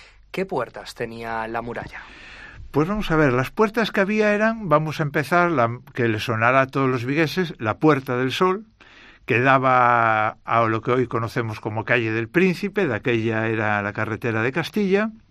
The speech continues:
Speaker 2: Luego seguía hacia arriba la Puerta del Placer, que daba a lo que se llamaba el Camino de Orense y al campo de Granada. Luego estaba la Puerta de la Falperra, que estaba al otro lado. A continuación, la Puerta de la Ribeira, también llamada de Verdilo Pescadería,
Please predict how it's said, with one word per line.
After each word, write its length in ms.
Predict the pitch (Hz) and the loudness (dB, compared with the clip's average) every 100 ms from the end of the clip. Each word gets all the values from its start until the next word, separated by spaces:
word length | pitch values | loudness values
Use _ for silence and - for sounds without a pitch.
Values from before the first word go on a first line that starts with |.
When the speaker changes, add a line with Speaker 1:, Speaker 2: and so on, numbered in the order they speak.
| _ - - - | _ -20 -20 0
Speaker 2:
Luego 280 | 131 175 180 | 4 4 4
seguía 340 | 165 180 156 | 4 4 4
hacia 200 | - 131 | 4 2
arriba 320 | 147 190 101 | 4 2 2
la 140 | 104 - | -2 2
Puerta 360 | 147 120 113 | 0 2 0
del 180 | 123 165 | 0 0
Placer, 500 | 165 151 151 202 214 - _ - - _ | 0 -2 0 -2 -2 -16 _ -20 -20 _
que 120 | 127 | 0
daba 260 | 120 127 123 | 4 4 4
a 60 | 127 | 2
lo 120 | 120 | 0
que 120 | 113 | -4
se 100 | 131 | 0
llamaba 300 | 120 131 127 | 2 4 4
el 80 | 120 | 2
Camino 400 | 123 135 135 127 | -2 0 0 0
de 80 | 143 | 0
Orense 260 | 156 127 | -2 0
y 40 | 110 | 0
al 160 | 104 | 0
campo 380 | 147 143 117 98 | 0 0 -2 -4
de 140 | 131 | -2
Granada. 600 | 147 147 147 160 165 196 196 - - - - - - - _ | 0 0 0 -2 -4 -8 -12 -20 -20 -20 -20 -20 -20 -20 _
Luego 320 | 147 190 214 | 4 6 6
estaba 320 | - 226 160 | 2 4 4
la 140 | 117 113 | 4 4
Puerta 360 | 190 196 196 | 4 4 2
de 80 | 185 | 4
la 120 | 180 | 2
Falperra, 720 | - 180 175 233 202 208 220 - - | 2 0 2 0 2 0 -4 -8 -6
que 80 | |
estaba 300 | 113 - 156 | -2 2 2
al 300 | 123 117 104 | 2 0 2
otro 340 | 117 120 120 139 | 2 0 0 2
lado. 360 | 165 165 196 - _ _ - | 2 2 -6 -10 _ _ 0
A 120 | 131 | 0
continuación, 800 | 131 143 151 156 147 208 175 113 | 2 0 0 0 2 2 2 2
la 160 | 104 107 | 0 -2
Puerta 400 | - 151 131 107 | 2 2 2 -2
de 100 | 104 | 2
la 140 | 131 | 2
Ribeira, 540 | 156 160 175 175 185 190 | 2 2 4 4 4 0
también 420 | 113 110 117 113 | -2 0 0 0
llamada 520 | 117 117 139 131 117 | -2 2 4 4 0
de 120 | 110 | -2
Verdilo 480 | 107 107 123 117 117 | -4 -2 0 0 0
Pescadería, 800 | 123 117 131 127 143 185 185 196 | -2 -2 0 2 2 2 2 0